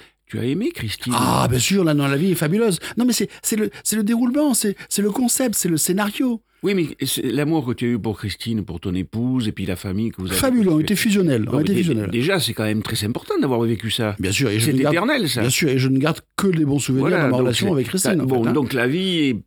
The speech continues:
Speaker 1: est pas forcément négative, puisqu'il y a eu cette,
Speaker 2: Non,
Speaker 1: ce
Speaker 2: non,
Speaker 1: vécu.
Speaker 2: j'ai, j'ai, j'ai, j'exagère volontairement, en fait, hein, donc la vie, la vie est très belle,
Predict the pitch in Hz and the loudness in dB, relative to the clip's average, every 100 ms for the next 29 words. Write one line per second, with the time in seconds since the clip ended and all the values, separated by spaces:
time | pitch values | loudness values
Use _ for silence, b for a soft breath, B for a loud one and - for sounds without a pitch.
0 | _ - 82 _ 120 107 117 - 131 127 | _ -16 -16 _ -8 -6 -6 -4 -2 0
1 | 160 196 233 294 254 123 - 131 120 113 | 0 0 -2 -2 -2 -4 -2 0 0 0
2 | 120 - - 101 95 95 - 131 - 98 | -4 -6 -4 -2 0 0 0 0 -2 -2
3 | 104 101 110 104 117 104 101 104 113 117 | -2 -2 -2 0 -2 -2 -4 -2 0 0
4 | 117 120 127 147 180 127 117 131 135 117 | 0 0 0 2 2 0 -2 -2 -2 -2
5 | 110 113 139 113 113 127 113 - - 170 | -2 -2 0 0 0 0 -2 -2 -2 0
6 | 247 185 | 2 0